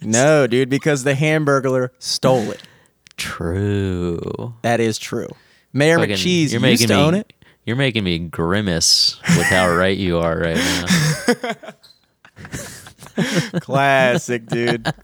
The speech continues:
Speaker 1: Classic. Yeah, but ultimately, when it comes to Memorial Day, dude, you got, I, I, I, I know we've been shitting. I feel like this has been a very unpatriotic podcast so far.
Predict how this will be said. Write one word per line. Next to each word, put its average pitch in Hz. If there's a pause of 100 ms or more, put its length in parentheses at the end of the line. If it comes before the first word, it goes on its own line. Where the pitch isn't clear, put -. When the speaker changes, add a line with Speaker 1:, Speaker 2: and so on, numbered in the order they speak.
(100)
Speaker 1:
Classic. 143 (2750)
Yeah, 131
but 135
ultimately, 175
when 151
it 143
comes 160
to 151
Memorial 143
Day, 131
dude, 123 (200)
you 123
got, 120 (240)
I, 123
I, 120 (100)
I, 110
I 123
know 151
we've 156
been 156
shitting. 151
I 175
feel 269
like 247
this 214
has 190
been 196
a 160
very 160
unpatriotic 139
podcast 135
so 127
far. 127